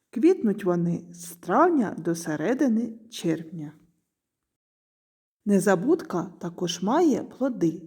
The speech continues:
Це дрібні трикутно-овальні горішки, блискучі та гладкі. Дітки, ось ми з вами познайомились, а деякі пригадали квітки.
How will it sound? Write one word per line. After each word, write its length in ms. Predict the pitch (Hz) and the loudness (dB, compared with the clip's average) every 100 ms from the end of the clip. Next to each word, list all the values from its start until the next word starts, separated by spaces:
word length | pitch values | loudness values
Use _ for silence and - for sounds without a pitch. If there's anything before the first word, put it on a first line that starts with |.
| - | -14
Це 160 | - 170 | -6 -6
дрібні 720 | 175 180 175 220 370 415 - _ _ _ _ | 0 -2 0 0 0 -4 -14 _ _ _ _
трикутно-овальні 1400 | 196 202 202 226 226 180 170 180 160 175 277 370 208 175 180 | -4 -4 -2 -4 0 -2 0 -2 0 4 4 4 2 -4 -10
горішки, 880 | - 233 302 226 185 185 - - 165 - _ _ - | -6 0 0 0 -2 -4 -8 -10 -10 -12 _ _ -6
блискучі 1000 | 165 165 - - 247 349 - 170 - - | -2 -2 -4 -4 0 0 0 -6 -8 -10
та 140 | 180 | -6
гладкі. 640 | 214 262 339 - - 220 214 220 - _ _ _ _ _ _ _ _ _ _ _ _ _ _ _ - | -2 0 -2 -6 -8 -6 -6 -8 -20 _ _ _ _ _ _ _ _ _ _ _ _ _ _ _ -14
Дітки, 280 | 220 240 185 | -12 -2 2
ось 220 | 294 320 | 2 2
ми 100 | 320 | 0
з 100 | 311 | 2
вами 220 | 311 302 | 2 4
познайомились, 920 | 311 302 294 294 233 190 190 180 175 175 | 4 2 2 2 2 2 0 -2 -2 -4
а 100 | 175 | -2
деякі 480 | 175 320 370 - 320 | 2 4 4 2 2
пригадали 720 | 320 320 330 190 180 175 175 | 4 4 4 4 2 2 -2
квітки. 640 | 175 165 170 - - 165 | -4 -6 -8 -8 -14 -14